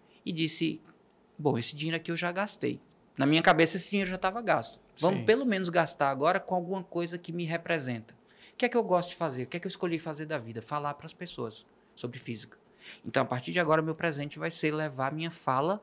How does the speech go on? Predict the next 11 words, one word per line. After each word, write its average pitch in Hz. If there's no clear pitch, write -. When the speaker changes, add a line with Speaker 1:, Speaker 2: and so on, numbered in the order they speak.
Speaker 1:
sobre -
física 170
pra 156
qualquer 156
pessoa, 214
em 143
qualquer 160
lugar 170
que -
queira 170
aprendê-la. 165